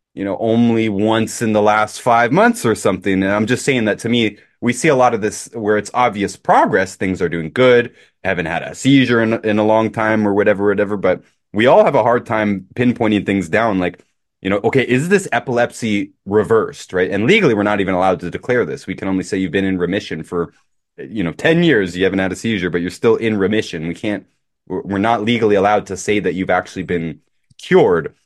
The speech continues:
It's just quite a weird, uh, situation. And then just to comment on what you said with these doctors, we run into this all the time because we crave documentation to prove a lot of what we say.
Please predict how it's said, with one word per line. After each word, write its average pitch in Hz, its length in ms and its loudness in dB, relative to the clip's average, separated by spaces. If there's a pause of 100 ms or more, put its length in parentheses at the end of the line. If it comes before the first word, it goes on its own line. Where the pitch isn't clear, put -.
(140)
It's 117 160 -2
just 214 220 -2
quite 165 200 2
a 123 60 2
weird, 123 360 0 (440)
uh, 98 140 -2
situation. 135 640 0
And 98 100 -2
then 107 160 2
just 123 260 -4
to - 60 -8
comment 120 360 0
on 101 120 0
what 101 120 -2
you 113 80 -2
said 107 200 -2
with 95 120 -6
these 87 160 -8
doctors, 95 520 0 (360)
we 120 120 2
run 175 180 2
into 113 220 -2
this 104 200 -4
all 104 120 2
the 92 60 -6
time 110 260 -2
because 95 260 -8
we 156 100 -2
crave 156 320 0
documentation 98 800 -4
to - 80 -20
prove 95 320 -6
a 87 40 -2
lot 82 180 0
of 80 80 -6
what 71 100 -8
we 76 100 -14
say. - 260 -12